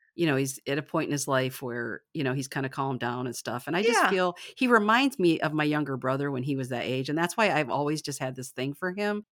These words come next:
Speaker 2: Yeah. I feel like as he's gotten older, the hatred is not there as much anymore.
Speaker 1: Good.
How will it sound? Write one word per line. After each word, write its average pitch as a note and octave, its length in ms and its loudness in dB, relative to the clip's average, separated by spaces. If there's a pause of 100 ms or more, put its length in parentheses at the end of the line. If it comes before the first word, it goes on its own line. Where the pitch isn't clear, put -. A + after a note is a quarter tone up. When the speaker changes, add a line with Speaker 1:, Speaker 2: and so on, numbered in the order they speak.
(160)
Speaker 2:
Yeah. D4+ 320 0 (840)
I D4+ 120 2
feel G#4+ 260 0
like C4 220 2
as A3+ 180 4
he's C4+ 160 -2
gotten G#3+ 380 0
older, G3 480 0
the A3+ 180 -2
hatred A#3+ 640 -6
is A3 160 -4
not G3+ 240 -6
there F#3+ 360 -6 (160)
as F#3+ 160 -10
much E3+ 300 -6
anymore. D3 480 -4
Speaker 1:
Good. E2+ 160 -12